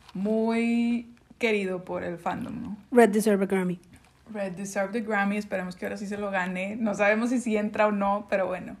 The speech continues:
Speaker 2: Y no sabemos si se pueda,
Speaker 1: Estaría
Speaker 2: pero trae música nueva, ¿por qué no se
Speaker 1: genial.
Speaker 2: podría?
Speaker 1: Sí, no sabemos la regla así de los Grammys. Y ya la verdad nos vale madre los Grammys, pero bueno.
Speaker 2: <laughs> Pero, eh, bueno, volviendo a Red Season, pues los Starbucks lovers.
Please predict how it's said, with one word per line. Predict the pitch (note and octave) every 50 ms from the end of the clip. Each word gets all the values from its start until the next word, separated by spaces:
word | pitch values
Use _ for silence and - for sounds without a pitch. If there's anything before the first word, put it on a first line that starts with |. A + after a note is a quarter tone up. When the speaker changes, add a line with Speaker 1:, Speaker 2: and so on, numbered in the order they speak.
| -
Speaker 2:
Y | A#3 A3
no | A3 A3
sabemos | F#3 A#3 C4 C#4 D4 D4
si | C4+
se | B3 B3 -
pueda, | - - A3+ B3+ C#4 C#4 C#4+
Speaker 1:
Estaría | C#4+ - -
Speaker 2:
pero | - A#3+ A#3+ A#3 C4
trae | B3+ C4
música | D4 E4+ F4 A4+ G#4 - E4
nueva, | C4 A3 A3 A3+ - -
¿por | F4+
qué | F4 C#4 G#3+ G3+ F#3+
no | A#3 C4
se | C4
Speaker 1:
genial. | D4 C#4
Speaker 2:
podría? | - A3 G3+ F#3 F3 E3 D#3+ D#3 - - - - - - - - - - _ _ _ _ _ _ _ _ _ _ _ _ _ _ -
Speaker 1:
Sí, | - - A#3 G3 F#3
no | F#3+ F#3
sabemos | F#3+ A3+ G#3 G3+ G3 G3 G3
la | G3+ G3 F#3+
regla | F#3+ F3+ F3 F3+ E3+ F3+ F3
así | E3 E3+ - - -
de | - - -
los | - -
Grammys. | - - - - - D#3+ D#3+ - -
Y | G3+ G3
ya | G3+ A3 A3+
la | A#3+ A#3+
verdad | A3 G#3 G3+ G3+
nos | G#3+ G#3+ G#3
vale | G3 F#3 F#3 F#3+
madre | G3 - - E2 - -
los | - - -
Grammys, | - - - - - -
pero | - - - -
bueno. | C#4+ C#4 C4 C#4+ G4+ G4 C#4+ F#4 F#4+ D#4
Speaker 2:
<laughs> | - F4 G#3+ G#3 A3 - - - E4+ F4+ F4 E4+ F4 - - - F4+ - - - -
Pero, | - C4+ C4 B3+ B3 A#3 A#3 A3+ A3+ A#3 A#3+ A#3+ -
eh, | A3+ A3 G#3+ G#3 G#3 G3 A3
bueno, | C4+ C#4 B3+ G#3 F3+ - G#3
volviendo | G#3 B3+ B3+ B3+ C4 C4 C4+ C#4 D4
a | D4+ D4 C#4
Red | B3+ C4+ C4+ C4+ C4
Season, | - - D4 D4 D4 C4 D4 D4 D4+ D4+ C#4+
pues | C#4+ C4 A#3 A3
los | A#3 A3+ A3 G#3+
Starbucks | A3 - B3+ B3 B3 A#3+ B3+ B3+ B3+
lovers. | C4+ B3 B3 A#3+ B3 C4 C4 - - - -